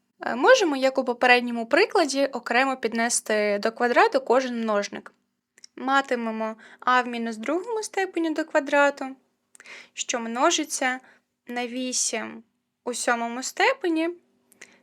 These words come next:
до квадрату. За властивістю можемо записати це як а в мінус четвертому степені, що множиться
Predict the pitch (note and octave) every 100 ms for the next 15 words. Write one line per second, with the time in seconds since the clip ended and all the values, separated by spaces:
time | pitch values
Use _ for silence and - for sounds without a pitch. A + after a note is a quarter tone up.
0 | _ - A#3+ D4+ C4+ A#3 G#3 G3+ - -
1 | _ _ _ _ _ _ - - - _
2 | C4 B3+ C#4 C#4 - C5 C5 - - D#4+
3 | C4+ C#4 C4+ B3 A#3+ A#3 A3+ C4+ D#4 C#4
4 | - A3+ A3+ A#3+ A#3 A#3 A3+ - A#3 A#3
5 | A#3 - C4+ C#4 G4 A#4+ A4 D4 D4+ -
6 | A3+ A3 A#3+ D4 C4+ - A#3+